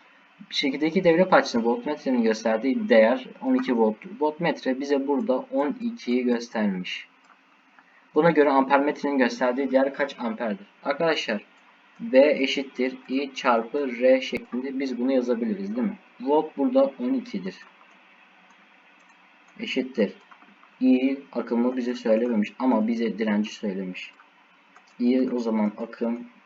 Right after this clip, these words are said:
bizim üç şeklinde bulmuş oluruz. Hemen diğer sorumuza geçelim.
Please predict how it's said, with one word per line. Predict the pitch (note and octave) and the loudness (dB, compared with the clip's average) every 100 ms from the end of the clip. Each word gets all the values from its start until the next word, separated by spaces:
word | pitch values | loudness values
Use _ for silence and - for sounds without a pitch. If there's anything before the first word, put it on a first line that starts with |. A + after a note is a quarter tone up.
| G#2 | -10
bizim | G#2+ A2+ G#2+ - _ _ A#2 | -6 -4 -6 -10 _ _ -8
üç | A#2+ A#2 - | -4 -4 -4
şeklinde | G#2+ - - G2 G2 A2 A#2 - - _ _ _ _ | -6 -8 -8 -4 -2 -4 -4 -14 -20 _ _ _ _
bulmuş | G#2+ G2 - G#2+ - - - | -4 -2 -2 -4 -8 -16 -14
oluruz. | - G3 F#2 - - - _ - - _ _ _ _ _ - - | -8 -6 -8 -12 -20 -20 _ -20 -20 _ _ _ _ _ -20 -10
Hemen | A#2+ G#2+ A2 G#2+ | -4 0 0 0
diğer | A2 A2 | 0 -2
sorumuza | - G2+ G2 A2 | -4 -6 -4 -4
geçelim. | G#2+ G2+ G2+ F2+ | -4 -6 -8 -10